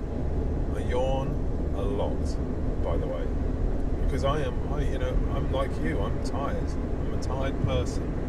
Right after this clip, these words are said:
I, I sleep badly. Um,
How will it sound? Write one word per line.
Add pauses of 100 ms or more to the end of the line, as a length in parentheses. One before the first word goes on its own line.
(2250)
I,
I
sleep
badly. (1000)
Um,